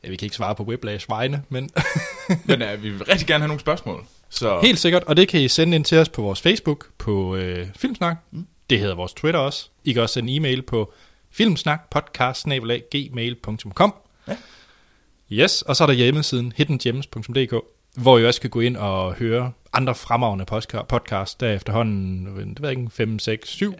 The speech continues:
Speaker 2: Ja, der er en
Speaker 1: forskellige
Speaker 2: del.
Speaker 1: podcasts.
Speaker 2: Der kommer mange forskellige dernede af, og det er rigtig, rigtig fedt.
Speaker 1: Ja, så, øh, hop ind på Hidden Gems, like det på Facebook også. Der er en masse alsidige podcasts.
Speaker 2: Ja,
Speaker 1: Alt
Speaker 2: det er
Speaker 1: fra
Speaker 2: der.
Speaker 1: film til, øh, politisk, øh,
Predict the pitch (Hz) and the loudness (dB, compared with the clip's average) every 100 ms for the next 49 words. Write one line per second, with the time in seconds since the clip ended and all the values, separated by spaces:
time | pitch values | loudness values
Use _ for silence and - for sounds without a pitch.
0 | - 180 254 226 196 180 127 147 - 143 | -8 -8 -4 -2 2 4 4 0 -2 -4
1 | 131 - 120 202 - 170 147 143 196 - | -6 -8 -12 -10 -8 -6 -4 -6 -8 -10
2 | 202 165 120 110 127 147 131 110 - - | -8 -6 -4 -4 -4 -4 -6 -6 -8 -10
3 | 98 190 160 113 69 143 165 160 165 - | -6 -4 -4 -4 -4 -6 -8 -10 -10 -10
4 | 190 - _ - 208 - - - - 127 | -12 -12 _ 2 2 2 -8 -2 4 6
5 | 123 113 104 107 196 170 160 196 175 180 | 8 6 4 2 2 4 2 2 2 0
6 | 196 - 147 - 165 - - 170 - 139 | 0 2 2 2 -6 -4 0 0 0 0
7 | 131 143 - 151 143 120 107 104 120 139 | 0 0 0 2 2 2 0 0 0 0
8 | 180 156 120 101 101 - - 135 175 - | 2 2 2 0 -4 -10 -6 0 2 2
9 | 175 113 101 - 131 - 104 101 - - | 2 2 0 -2 -4 -4 -8 -8 -14 -18
10 | _ - 113 240 - 175 175 165 160 196 | _ -10 -8 -8 -4 2 4 4 2 4
11 | 202 120 - 131 120 113 110 110 - - | 4 4 2 2 4 4 4 2 -2 -16
12 | - - - - - 127 127 151 156 - | -20 -20 -20 -2 -2 0 -2 0 -2 -2
13 | - - - 117 104 104 104 104 98 98 | -6 -8 -6 -4 -2 -4 -4 -6 -8 -10
14 | 98 | -12